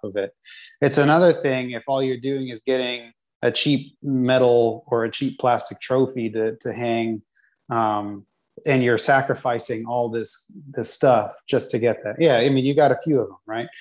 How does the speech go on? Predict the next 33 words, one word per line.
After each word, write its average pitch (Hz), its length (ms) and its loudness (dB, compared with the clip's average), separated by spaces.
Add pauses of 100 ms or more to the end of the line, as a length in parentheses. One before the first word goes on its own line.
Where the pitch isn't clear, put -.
(300)
Those 175 240 6
are 175 60 4
great 196 260 4
to 156 80 0
hang 170 180 0
on 160 120 0
the 123 60 -2
wall. 147 380 2
There's 135 160 -6
nothing 170 280 -6
wrong 160 280 -4
with 135 180 -10
getting 160 280 -6
those, 113 280 -10
but 123 120 -6
they 131 120 0
have 156 260 0
to 127 80 -4
fit 147 320 -4
within 127 320 -6
the 113 80 -8
context 131 640 -4
of 107 180 -4 (260)
your 120 180 2
overall 117 720 4 (160)
life, - 540 -2 (280)
right? 127 260 -2 (340)
Um, 110 460 0 (100)
like 123 180 0
for 139 120 -2
yourself, 147 560 2 (340)
you 131 120 -6
know, 127 360 -4